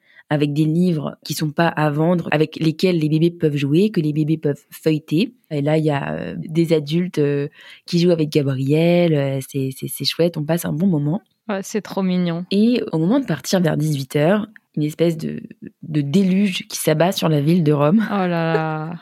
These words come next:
Speaker 1: <laughs> Sachant que nous,
Speaker 2: Bien
Speaker 1: on est à
Speaker 2: sûr.
Speaker 1: trente, quarante minutes de marche, que on n'avait pas de parapluie, on appréhendait déjà le retour avec Gabriel. Et donc, on s'est dit, si c'est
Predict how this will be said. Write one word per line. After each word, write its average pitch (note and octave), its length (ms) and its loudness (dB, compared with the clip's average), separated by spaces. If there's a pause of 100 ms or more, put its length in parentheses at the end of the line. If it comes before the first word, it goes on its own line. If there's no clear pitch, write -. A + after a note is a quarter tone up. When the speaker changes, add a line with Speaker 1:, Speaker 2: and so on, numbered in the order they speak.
(180)
Speaker 1:
<laughs> - 240 -14
Sachant F3+ 240 2
que F#3 80 -2
nous, G3 80 2
Speaker 2:
Bien F#3+ 80 2
Speaker 1:
on - 20 4
est D#3+ 100 4
à D#3+ 40 2
Speaker 2:
sûr. D#3+ 100 0
Speaker 1:
trente, F3 320 0
quarante E3+ 300 0
minutes E3 240 2
de D3 80 0
marche, D#3 520 0 (680)
que F#3 320 2
on D#3 60 0
n'avait D3+ 180 4
pas D3+ 120 0
de D3 60 -6
parapluie, C#3+ 440 0
on E3 100 2
appréhendait D3+ 460 2
déjà D3+ 200 2
le C#3+ 80 0
retour D3 320 -2
avec C#3+ 180 -2
Gabriel. C#3+ 720 0 (460)
Et - 60 -8
donc, C#3 160 -4
on C#3+ 40 -10
s'est - 140 -10
dit, D#3 160 -6
si E3+ 180 -8
c'est - 280 -8